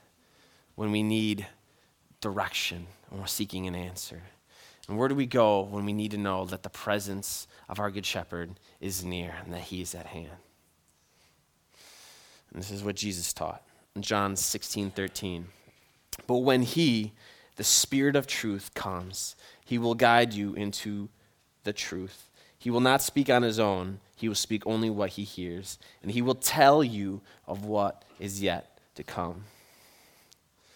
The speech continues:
The Holy Spirit was given to us to give us direction.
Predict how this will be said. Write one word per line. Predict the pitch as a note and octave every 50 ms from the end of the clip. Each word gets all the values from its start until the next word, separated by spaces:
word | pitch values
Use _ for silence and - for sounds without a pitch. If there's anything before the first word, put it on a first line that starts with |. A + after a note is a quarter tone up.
| - - - - - - _ _ _
The | - G2
Holy | F#2+ - C3+ C3+ C#3 C3+ A#2+
Spirit | A2 - - - G#2+ A2 G#2
was | G2+ G2+ G2
given | F#2+ G2 F#2+ F#2 F#2 F#2+ F2+
to | - - F2+ F2+
us | F2+ F#2 F2 - - - - - - _ _ _ _ -
to | -
give | - A2 F#2
us | F#2+ -
direction. | - - F2 F2 E2 E2 - - - - - -